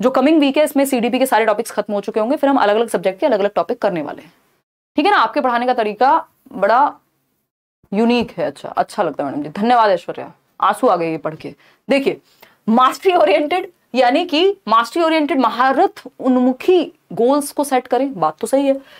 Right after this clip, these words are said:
इस मास्टरी को वो लर्निंग ओरिएंटेड गोल भी कह सकता था, यानी सीखने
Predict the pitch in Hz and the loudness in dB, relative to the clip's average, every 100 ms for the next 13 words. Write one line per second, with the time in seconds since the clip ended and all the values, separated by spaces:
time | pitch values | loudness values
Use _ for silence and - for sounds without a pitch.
0 | _ 269 254 233 247 330 339 294 381 254 | _ -4 0 0 2 0 2 2 2 2
1 | 233 311 285 262 247 240 214 233 247 226 | 2 2 2 2 0 -2 0 0 0 -2
2 | 214 233 240 294 370 - 294 285 285 370 | -2 -2 0 0 -2 -2 -2 0 2 2
3 | 262 | 0